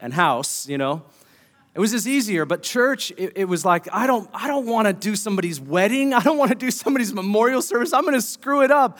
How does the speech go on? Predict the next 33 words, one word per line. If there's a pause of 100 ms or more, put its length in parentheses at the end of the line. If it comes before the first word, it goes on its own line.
(120)
and
I'm
gonna
be
that
guy." (1000)
And
then
God
changed
my
heart,
and
he
showed
me
that
it
was
a
profound
privilege
to
stand
with
people, (560)
even
in
some
of
their
darkest
moments.